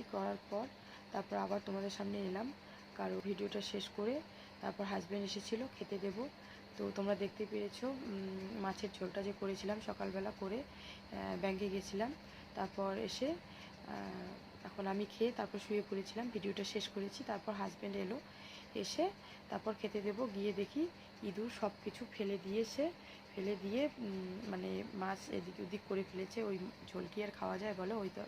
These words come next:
সবজি। তারপর ঠিক, ঠিক, ঠিক, তারপর কী করলাম, উম, তোমাদের সাথে শেয়ার করার জন্য শেয়ার করেছি। তো ভিডিওটা তো বেশি বড় করিনি, শুধু একটু তোমাদের সাথে শেয়ার করেছি। তো সেটা তো শেষ করে তোমাদেরকে বোঝাতে হবে কী কারণে কী হলো, তো তার জন্যই।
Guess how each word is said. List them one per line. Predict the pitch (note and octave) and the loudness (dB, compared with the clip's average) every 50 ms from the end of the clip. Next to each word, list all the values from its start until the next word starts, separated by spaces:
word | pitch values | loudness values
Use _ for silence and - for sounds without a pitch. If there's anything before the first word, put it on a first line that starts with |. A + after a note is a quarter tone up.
| G3 - | -4 -2
সবজি। | G3+ F3+ D#3+ - - C4 D4+ - - - - - - - - - - | -2 -2 -2 -2 -4 -6 -6 -6 -12 -12 -10 -10 -10 -10 -12 -6 -2
তারপর | F#3+ F#3 F3+ - - G#3 G3+ | 0 0 0 2 0 0 0
ঠিক, | - - G3 - | 2 -2 -4 -4
ঠিক, | - F3+ - | -4 -4 -2
ঠিক, | - F3+ - - - - - - - - - | -2 -4 -4 -6 -8 -8 -8 -8 -10 -6 0
তারপর | - G3 F#3 - - G#3 G3+ | 2 2 2 4 2 2 2
কী | - G#3 F#3+ - | 2 -2 -2 0
করলাম, | G3+ G#3 G#3+ A3 B3+ C#4+ E4 - - - - - - - - - - - - | 2 4 4 4 4 2 0 -4 -6 -12 -14 -14 -14 -12 -14 -12 -12 -10 -8
উম, | G3+ G3 F#3+ F#3 | -4 -4 -2 0
তোমাদের | G3+ G3 G3+ F#3+ G#3 G3+ - | 2 2 2 2 2 2 2
সাথে | G#3 G3+ G#3 | 0 0 0
শেয়ার | G3+ - G3+ G3+ F#3 | -2 0 0 0 0
করার | - G3+ F#3+ G3+ F#3+ F#3+ - | 0 0 0 0 0 0 0
জন্য | G#3+ A3 A#3+ C#4 D#4+ E4+ - - - - - - | 0 2 4 2 2 2 0 -6 -14 -14 -12 -6
শেয়ার | - G#3+ G3+ G3 | 0 0 0 2
করেছি। | - G3+ F#3+ G3+ G3 - - A3+ B3+ - - - - - - - - | 2 0 0 0 0 0 -2 -4 -4 -4 -10 -14 -14 -14 -14 -6 -2
তো | G#3+ G#3 G3+ - G3 G3 F#3+ - - G#3 F#3+ | 0 0 2 2 2 0 -2 -4 -4 -4 -4
ভিডিওটা | F#3 - F#3+ F#3+ F3+ G#3 G3+ | -4 0 0 0 0 0 0
তো | - G3 | 0 0
বেশি | G3+ F#3+ - - | 0 0 0 0
বড় | F#3+ F#3+ F#3+ F#3+ F#3 | 2 2 4 2 2
করিনি, | - A3 A#3+ C#4+ C#4+ | 2 2 2 2 0
শুধু | - - G3+ F#3 G3+ | 0 0 0 0 0
একটু | G3+ - - - G#3+ G3+ F#3+ - - A3 G#3 G3 | 0 0 -2 -2 -2 -2 -2 -2 -4 -6 -4 -2
তোমাদের | G3 F#3+ F#3+ F3+ F#3 | 0 0 0 0 0
সাথে | - G3+ F#3 F#3+ | -2 -2 -4 -4
শেয়ার | - - G3 G3 F#3 - | -2 0 0 0 0 0
করেছি। | - F#3+ G3 F#3 - - A3 A#3 - - - - - - - - - - | 0 0 0 0 -2 -6 -10 -10 -10 -12 -14 -12 -12 -12 -12 -12 -4 -4
তো | G3+ F#3+ | -2 0
সেটা | - G3+ F#3 G3 | 0 2 2 2
তো | G3 - G3 | 0 0 -2
শেষ | - - G3+ F#3+ - | 2 2 2 0 2
করে | - A3 G#3+ G#3+ | 0 2 2 2
তোমাদেরকে | G#3 G3 G3 F#3 G3 G3 - A3 | 4 2 2 2 2 2 2 2
বোঝাতে | F#3 F#3+ F#3 F#3+ G3 F#3+ - G#3+ | 4 4 2 2 2 0 0 0
হবে | G#3 B3 B3+ C#4+ B3 - | 2 2 4 2 2 2
কী | - F#3 - | 0 -2 2
কারণে | G3 F#3+ G3 G3+ G3+ G3+ - | 2 2 4 2 2 0 0
কী | - G#3 | -2 -2
হলো, | G3+ A3+ C4 C#4+ C#4 F#3 - - - - - - - - - | 0 2 4 4 4 4 2 -2 -12 -12 -12 -12 -12 -10 -6
তো | G#3+ G3 - | -6 -2 0
তার | - F#3+ F#3+ E3+ - | 2 0 0 0 0
জন্যই। | G#3 G#3+ A3+ A#3+ D4 F4 | 0 2 4 4 4 4